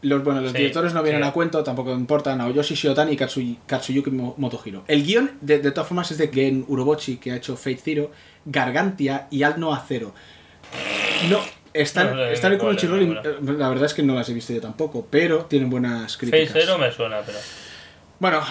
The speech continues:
Speaker 1: es de veintidós pri-, episodios la primera temporada, que es lo que he visto yo y que me imagino que es lo que has
Speaker 2: Ujú.
Speaker 1: visto tú. La segunda
Speaker 2: Que
Speaker 1: temporada,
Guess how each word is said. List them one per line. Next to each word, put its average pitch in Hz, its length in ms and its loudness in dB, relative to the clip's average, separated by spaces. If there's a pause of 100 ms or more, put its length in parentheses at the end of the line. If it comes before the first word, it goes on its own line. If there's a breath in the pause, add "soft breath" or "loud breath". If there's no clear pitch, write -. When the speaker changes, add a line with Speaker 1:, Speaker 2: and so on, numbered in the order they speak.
(100)
Speaker 1:
es 180 180 2
de 202 100 2
veintidós 190 360 0
pri-, 185 200 2
episodios 180 440 0
la 160 180 2
primera 180 300 2
temporada, 180 420 0
que 190 80 0
es 180 80 -2
lo 180 100 0
que 170 80 0
he - 20 2
visto 147 280 -2
yo 165 280 0
y 156 100 -6
que 147 160 2
me 135 160 2
imagino 131 400 0
que 147 80 2
es 147 80 2
lo 139 80 4
que - 80 -2
has 151 60 -4
Speaker 2:
Ujú. 151 80 -4
Speaker 1:
visto 131 200 -4
tú. 127 140 -4
La 123 100 -2
segunda 185 260 0
Speaker 2:
Que 143 80 0
Speaker 1:
temporada, 139 240 2